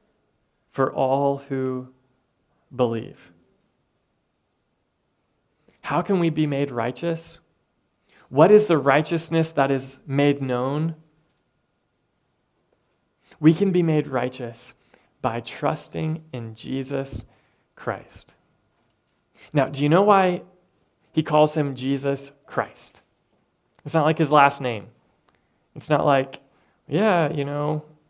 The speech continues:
just wanted to make sure that you weren't thinking of Jesus, you know, Jones. We're talking about Jesus Christ." No.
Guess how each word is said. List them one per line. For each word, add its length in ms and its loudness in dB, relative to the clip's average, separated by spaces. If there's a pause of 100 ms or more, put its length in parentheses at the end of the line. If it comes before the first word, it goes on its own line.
(520)
just 160 -10
wanted 180 2
to 40 -2
make 160 2
sure 300 0
that 180 -2
you 160 -2
weren't 240 2
thinking 240 -2
of 320 -4 (400)
Jesus, 720 0 (300)
you 140 -8
know, 580 0
Jones. 760 0 (1200)
We're 120 -4
talking 200 0
about 160 2
Jesus 300 -2
Christ." 440 -4
No. 260 -6